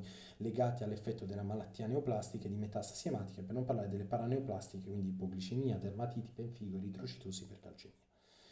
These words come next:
All'esame noi vediamo l'alfa-fetoproteina, che in realtà insieme all'ecografia fa parte degli screening che vengono fatti ogni sei mesi. Invece nei pazienti che sono di basso rischio ogni tre mesi il controllo, l'alfa-fetoproteina è superiore ai quattrocento nanogrammi decilitro, l'L D H e il C A diciannove nome.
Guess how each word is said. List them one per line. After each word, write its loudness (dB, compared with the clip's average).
All'esame 8
noi 4
vediamo 2
l'alfa-fetoproteina, 2
che -2
in 0
realtà 2
insieme 2
all'ecografia 0
fa -2
parte 0
degli 2
screening 4
che -2
vengono 4
fatti -2
ogni 2
sei 0
mesi. 2
Invece 0
nei 4
pazienti 0
che -2
sono 0
di 0
basso 6
rischio 4
ogni 2
tre 2
mesi 2
il -4
controllo, 2
l'alfa-fetoproteina 6
è 0
superiore 4
ai -2
quattrocento 2
nanogrammi 4
decilitro, 2
l'L 8
D 4
H 6
e 4
il 0
C -2
A 4
diciannove 2
nome. -2